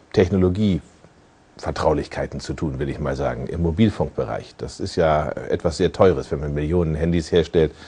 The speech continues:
möchte man nicht, dass die, äh, Islands entwickelten und sehr teuer entwickelten Daten an die Konkurrenz gehen. Ähm,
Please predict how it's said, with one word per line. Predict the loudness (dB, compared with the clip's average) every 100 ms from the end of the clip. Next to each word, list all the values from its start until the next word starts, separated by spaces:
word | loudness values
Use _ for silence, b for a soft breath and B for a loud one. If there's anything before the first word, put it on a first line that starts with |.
| B B
möchte | 2 2 2
man | 2 2
nicht, | 0 -2
dass | -4 -4 -6
die, | -2 0 0 0
äh, | -2 -2 0
Islands | 2 2 0
entwickelten | -4 -4 -2 -2 -2 -2 -4
und | -2
sehr | -2
teuer | 2 2
entwickelten | 2 -2 -4 -6 -4
Daten | 2 2 2 -4
an | -4
die |
Konkurrenz | -4 -4 -2 2 0 0
gehen. | -2 2 2 -2 B B B B B 2
Ähm, | 4 6 6 2